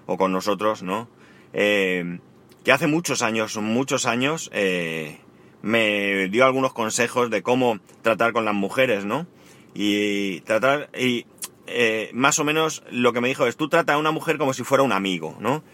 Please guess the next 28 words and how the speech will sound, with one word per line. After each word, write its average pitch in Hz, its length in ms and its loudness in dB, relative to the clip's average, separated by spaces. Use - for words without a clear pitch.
A 101 100 -2
ver, 95 220 2
esto 120 220 0
no 131 100 4
quiere 131 160 4
decir 127 280 0
que 117 100 2
mi, 113 180 -2
que 110 140 -4
la 104 100 0
mujer, 110 380 0
hay 120 120 0
quien 127 160 4
dice 120 200 2
que 113 80 0
las 98 80 0
mujeres 101 240 0
no 92 120 0
pueden 90 140 -2
ser 92 140 -2
amigos, 82 400 -2
yo 90 140 -2
tampoco 92 340 0
creo 85 160 -4
en 95 80 0
ello, 90 180 -2
pero 85 120 -2
bueno. 90 240 0